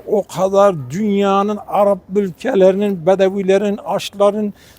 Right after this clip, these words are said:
zenginlerin gözü açıklar o kadar peygambere saldırdılar ki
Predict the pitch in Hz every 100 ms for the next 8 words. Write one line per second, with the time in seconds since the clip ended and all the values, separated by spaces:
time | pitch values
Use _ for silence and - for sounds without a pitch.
0 | - 156 190 196 196 196 196 196 185 190
1 | 180 - 160 170 - - 196 - 190 190
2 | 190 190 151 185 190 202 190 - 190 190
3 | 214 247 262 226 - 330